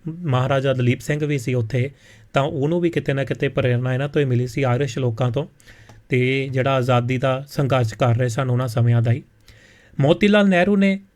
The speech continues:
ਕੇਂਦਰੀ ਅਸੈਂਬਲੀ ਦੇ ਵਿੱਚ ਮੁਲਤਵੀ ਪ-, ਮਤਾ ਪੇਸ਼ ਕਰ ਦਿੱਤਾ, ਮੁਲਤਵੀ ਮੇ-, ਮਤਾ ਪੇਸ਼ ਕੀਤਾ।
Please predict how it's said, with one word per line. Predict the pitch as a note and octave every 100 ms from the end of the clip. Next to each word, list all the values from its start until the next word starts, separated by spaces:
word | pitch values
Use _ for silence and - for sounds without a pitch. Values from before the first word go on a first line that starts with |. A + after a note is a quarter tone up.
| _ -
ਕੇਂਦਰੀ | E3+ D#3+ F3+ F#3+
ਅਸੈਂਬਲੀ | F3 E3 D3+ E3
ਦੇ | E3+ E3+
ਵਿੱਚ | E3+
ਮੁਲਤਵੀ | D3 C#3+ D3 F3
ਪ-, | F3
ਮਤਾ | C#3+ C3 A#2+ B2
ਪੇਸ਼ | A2+ B2 A2+
ਕਰ | - A#2
ਦਿੱਤਾ, | A2+ A2+ - - _ -
ਮੁਲਤਵੀ | C3+ D#3 E3+ E3+
ਮੇ-, | D3 C#3 - _ _ -
ਮਤਾ | C3 C#3 F3+ E3+
ਪੇਸ਼ | C#3+ A#2
ਕੀਤਾ। | - A2 B2+